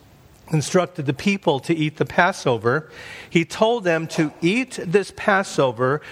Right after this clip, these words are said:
with your loins girded so they could be ready to depart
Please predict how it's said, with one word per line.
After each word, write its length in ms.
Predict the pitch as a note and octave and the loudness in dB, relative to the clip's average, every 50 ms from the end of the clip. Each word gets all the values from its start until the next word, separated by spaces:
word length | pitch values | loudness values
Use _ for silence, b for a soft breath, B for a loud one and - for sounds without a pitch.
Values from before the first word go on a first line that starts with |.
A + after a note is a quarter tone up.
| B B B | B B B
with 340 | B B2+ D3 E3 D#3+ - - | B 0 2 0 0 -4 -2
your 220 | D#3 D3 D3+ D3 C#3+ | 0 2 2 2 0
loins 720 | C#3+ C#3 D3 D3+ E3 F3 F3+ F#3+ G3 G3+ G3+ F#3 D#3+ D#3 | 0 0 2 2 2 2 0 0 0 0 -2 -2 -4 -6
girded 580 | C#3 B2+ - F#3+ G3+ G3 E3 C3 B2 B2+ B2+ B2+ | -4 2 2 2 2 2 2 0 0 -2 -2 -4
so 320 | - - D#3+ D3 C#3+ C#3+ | -2 2 2 2 2 2
they 220 | B2+ C#3 D3+ D#3 | 0 0 0 0
could 200 | D3 - C#3 A#2+ | 0 -4 -4 -2
be 160 | A#2 C3+ B2+ C3 | 0 0 0 0
ready 340 | B2 C#3 C#3+ D3+ E3+ F#3 | 2 2 2 2 0 -2
to 180 | F3 - - D3+ | -4 -2 -2 0
depart 640 | B2+ C3+ B2+ - - - G3+ F#3 C3+ B2+ C3+ - - | 0 0 -2 -2 2 2 2 4 4 0 -2 -4 -10